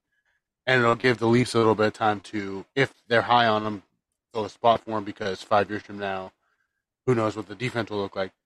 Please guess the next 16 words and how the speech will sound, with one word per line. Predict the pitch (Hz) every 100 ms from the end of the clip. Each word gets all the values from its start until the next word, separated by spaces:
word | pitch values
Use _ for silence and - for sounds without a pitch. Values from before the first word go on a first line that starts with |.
| _ _ _ _ -
Uh, | 117 113
but | 127
yeah, | 135 107
he's | 120 123
a | 120
left-handed | 131 131 143 127
shot, | - 131 127 120 _ -
which, | 107 - - - _
I | 104
mean, | 101 95 87 _ _ _ _
isn't | 123 110
necessarily | 117 98 104 101
a |
bonus | 95 113 107
for | 104
Toronto, | - 131 123